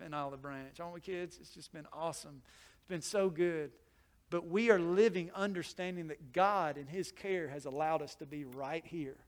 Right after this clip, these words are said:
And that there are these people right beside us. And there's people right beside us. And there's people just across the street from us. And there's people that are backing up, and that we live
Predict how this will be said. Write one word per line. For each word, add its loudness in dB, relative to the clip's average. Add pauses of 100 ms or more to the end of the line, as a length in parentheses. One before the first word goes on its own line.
(800)
And -6
that -10
there 6
are 6
these -2
people -4
right 4
beside 2
us. -14 (180)
And -16
there's -16
people -4
right 6
beside -2
us. -12
And -14
there's -20
people -6
just -10
across 0
the -12
street -8
from -8
us. -12
And -12
there's -12
people -2 (500)
that -8
are -12
backing -4
up, 2
and -4
that -4
we 0
live 8